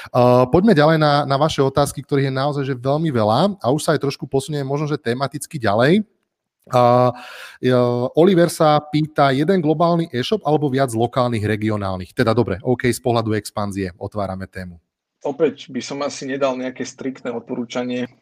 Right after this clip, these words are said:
Speaker 2: Ako máme klientov, ktorí majú, a, multidoménové e-shopy, a, máme klientov, ktorí majú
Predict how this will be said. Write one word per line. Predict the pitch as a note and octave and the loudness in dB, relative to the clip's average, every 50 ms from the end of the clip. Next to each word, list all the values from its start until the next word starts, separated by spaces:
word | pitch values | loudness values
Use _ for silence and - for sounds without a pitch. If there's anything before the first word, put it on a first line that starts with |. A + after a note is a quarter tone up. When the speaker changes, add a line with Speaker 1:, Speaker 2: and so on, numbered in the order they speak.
| _ _ | _ _
Speaker 2:
Ako | - - - C#3 C#3 C3+ C3 C3 - _ _ _ - | -10 -6 -2 2 2 2 2 0 -6 _ _ _ -6
máme | C3+ C3 C#3+ D3 C#3 C3+ B2+ B2 A#2+ G#2 F#2 - _ _ B2+ B2+ A#2+ A2+ A#2+ A#2+ - | -4 -4 -2 -2 -2 -4 -4 -4 -6 -8 -12 -16 _ _ -20 -20 -20 -20 -20 -14 -8
klientov, | - C3 C3 C3+ C3+ C3 C3 C3 A#2+ - | -4 -4 -4 -4 -4 -4 -4 -6 -6 -6
ktorí | - B2 B2 A#2+ | -6 -8 -6 -6
majú, | B2 A#2+ B2 B2 A#2+ A#2+ A#2+ A#2 A#2 A#2 A2+ _ _ _ _ _ _ _ _ - | -6 -6 -6 -6 -6 -6 -4 -6 -6 -8 -10 _ _ _ _ _ _ _ _ -12
a, | - A#2+ A#2 A2+ A2 A2+ A2+ A2+ A#2 | -10 -8 -6 -4 -4 -4 -4 -4 -4
multidoménové | A#2+ A#2+ C#3 D3+ D3 - C#3+ C3 C3+ C3+ C3 C3 B2+ B2+ B2+ B2+ B2 A#2+ A#2+ A#2+ A#2+ A#2+ A#2 A2+ A#2 _ _ _ _ _ _ _ _ _ _ | -2 0 0 0 2 2 0 2 2 0 0 0 -2 -2 -2 -2 -2 -2 -2 -2 -2 -4 -6 -8 -10 _ _ _ _ _ _ _ _ _ _
e-shopy, | - A#2 - - C3+ B2 B2+ - C3 A#2+ A#2 A#2+ A#2 A#2 A2+ A2+ _ _ _ _ _ _ _ - | -14 -12 -8 -6 -6 -6 -6 -6 -6 -6 -4 -4 -4 -6 -8 -10 _ _ _ _ _ _ _ -10
a, | C3 A#2+ B2 B2 B2 A2+ A#2 | -8 -6 -4 -4 -4 -4 -4
máme | A#2+ B2 A#2+ | -4 -6 -6
klientov, | A#2+ - B2+ B2 A#2+ A#2+ A#2 - A#2+ A#2 A2+ | -8 -8 -10 -8 -8 -8 -8 -6 -6 -6 -6
ktorí | - - A#2+ A#2 A#2 | -6 -8 -6 -6 -6
majú | A#2 A#2 A2+ A2+ A2+ A2+ A#2 A#2 A2+ A2 A2 | -6 -6 -6 -6 -4 -6 -6 -6 -8 -8 -10